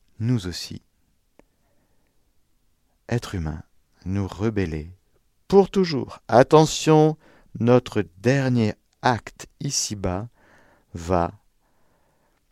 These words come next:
déterminer notre éternité.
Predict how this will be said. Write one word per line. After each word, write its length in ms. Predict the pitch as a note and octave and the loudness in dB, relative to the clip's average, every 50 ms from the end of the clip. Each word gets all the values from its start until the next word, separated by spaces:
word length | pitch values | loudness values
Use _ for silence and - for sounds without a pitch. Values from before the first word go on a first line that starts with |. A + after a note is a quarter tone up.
| _ _ _ _ _ - _ - - | _ _ _ _ _ -20 _ -20 -18
déterminer 1040 | F#2 F#2+ F#2+ A#2 C#3 C#3 - - A2 G2 F#2 F2 E2+ D#2+ D#2 D#2 D2 D2 D#2 F2+ F#2+ - _ _ _ _ | -18 -6 0 0 0 0 0 -2 -4 -2 -2 -2 -4 -4 -4 -6 -6 -8 -10 -12 -16 -20 _ _ _ _
notre 580 | - F2 E2+ F2 F2 E2 E2 E2+ - - - - _ _ _ | -10 -8 -4 -4 -2 -2 -4 -4 -8 -16 -20 -20 _ _ _
éternité. 720 | - F#2 F#2 - - D#2+ D2+ D2+ D#2 D#2 D#2+ _ - - | -10 -10 -10 -10 -12 -12 -12 -12 -14 -16 -18 _ -20 -20